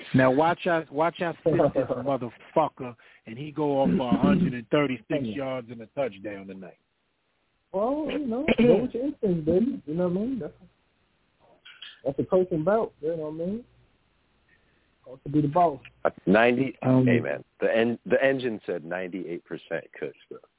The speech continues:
Speaker 3: Now,
Speaker 2: I'm
Speaker 3: I,
Speaker 2: telling
Speaker 3: I
Speaker 2: you
Speaker 3: am
Speaker 2: what
Speaker 3: known
Speaker 2: I'm
Speaker 3: to
Speaker 2: going
Speaker 3: jinx
Speaker 2: with.
Speaker 3: one.
Speaker 2: I don't,
Speaker 3: I
Speaker 2: I don't
Speaker 3: am
Speaker 2: have
Speaker 3: known
Speaker 2: the
Speaker 3: to
Speaker 2: engine,
Speaker 3: jinx
Speaker 2: but I
Speaker 3: something
Speaker 2: know what I'm
Speaker 3: a time
Speaker 2: going
Speaker 3: or
Speaker 2: with.
Speaker 3: two.
Speaker 2: I'm going with this guy's been producing whatever
Speaker 3: But
Speaker 2: quarterback. And, uh, like,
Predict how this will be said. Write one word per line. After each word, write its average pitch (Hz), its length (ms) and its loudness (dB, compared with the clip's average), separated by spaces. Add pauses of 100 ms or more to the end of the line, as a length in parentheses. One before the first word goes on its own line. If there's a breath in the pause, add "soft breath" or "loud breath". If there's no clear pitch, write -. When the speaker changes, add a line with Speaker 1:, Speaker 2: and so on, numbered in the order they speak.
(260 loud breath)
Speaker 3:
Now, 90 160 6
Speaker 2:
I'm 101 160 8
Speaker 3:
I, 101 40 2
Speaker 2:
telling 214 180 4
Speaker 3:
I 107 60 8
Speaker 2:
you 107 100 8
Speaker 3:
am - 80 4
Speaker 2:
what - 80 2
Speaker 3:
known 190 160 6
Speaker 2:
I'm - 60 -6
Speaker 3:
to 156 80 -6
Speaker 2:
going 139 140 -4
Speaker 3:
jinx 87 300 -4 (100)
Speaker 2:
with. 117 100 -4
Speaker 3:
one. 123 160 0
Speaker 2:
I 156 40 -2
don't, 175 160 0
Speaker 3:
I 139 40 4
Speaker 2:
I 135 80 6
don't 143 100 4
Speaker 3:
am 180 60 2
Speaker 2:
have 190 120 2
Speaker 3:
known 151 100 -2
Speaker 2:
the - 40 -4
Speaker 3:
to 120 80 -2
Speaker 2:
engine, 220 220 -2
Speaker 3:
jinx 220 200 -6
Speaker 2:
but 160 80 -2
I 147 80 0
Speaker 3:
something 208 200 0
Speaker 2:
know 202 100 -2
what 175 120 -4
I'm 180 60 -2
Speaker 3:
a 170 40 -4
time 156 60 -10
Speaker 2:
going 156 160 2
Speaker 3:
or 139 80 -2
Speaker 2:
with. 123 80 -10
Speaker 3:
two. 165 160 2
Speaker 2:
I'm 175 180 -6
going 175 360 0
with 156 160 -8 (760)
this 170 160 -4
guy's 165 300 2
been 175 160 -4
producing 196 680 -8 (400)
whatever 170 300 0
Speaker 3:
But 185 100 0
Speaker 2:
quarterback. 196 520 -2 (800)
And, 131 120 -16
uh, 131 140 -10 (4000)
like, 104 140 -20